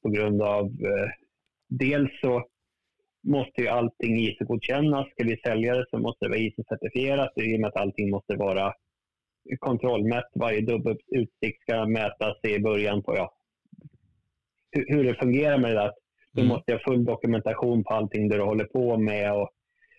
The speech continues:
Speaker 1: limmet ska godkännas, dubbarna ska godkännas, arbetet ska besiktigas vid löpande, eh, hela tiden då.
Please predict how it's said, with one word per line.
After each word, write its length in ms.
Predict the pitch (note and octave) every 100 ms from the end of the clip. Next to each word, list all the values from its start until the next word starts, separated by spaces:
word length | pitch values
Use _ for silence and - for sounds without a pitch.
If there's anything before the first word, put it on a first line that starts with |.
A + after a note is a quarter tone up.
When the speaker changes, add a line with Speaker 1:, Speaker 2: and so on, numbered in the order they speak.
| _ -
Speaker 1:
limmet 420 | - B2 A#2 A2
ska 140 | - A2+
godkännas, 640 | A2+ A2+ G#2 A2+ G#2+ G#2+ -
dubbarna 360 | B2 G2+ G#2+ G#2+
ska 120 | -
godkännas, 680 | A2+ A2+ A2+ - A2+ G#2 G#2 -
arbetet 760 | C3 A2 G2 A#2 A#2+ - G2+
ska 120 | -
besiktigas 600 | A2 G#2+ A2 - - A2 -
vid 360 | G#2 G#2+ G#2
löpande, 640 | G#2+ A2 G2+ - G2+ G2+ G2
eh, 1200 | G#2 A2 - - - - - - _ _ _ - -
hela 160 | G#2
tiden 340 | - F#2 F2 D#2+
då. 180 | F#2+